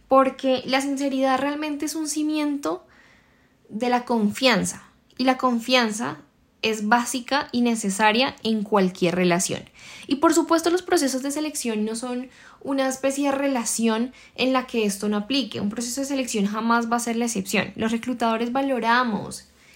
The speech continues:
enormemente, lo hacemos, la honestidad de nuestros candidatos, ya que esto nos permite no solamente conocerlos realmente,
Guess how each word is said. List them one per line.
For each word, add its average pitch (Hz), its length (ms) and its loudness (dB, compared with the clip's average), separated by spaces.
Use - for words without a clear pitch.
enormemente, 294 1040 0
lo 185 80 2
hacemos, 165 520 -6
la 247 140 0
honestidad 233 460 0
de 214 60 0
nuestros 240 360 -2
candidatos, 196 720 0
ya 247 200 0
que 285 260 0
esto 285 200 -2
nos 302 140 -4
permite 233 400 -2
no 233 100 0
solamente 262 460 -2
conocerlos 208 760 0
realmente, 185 720 2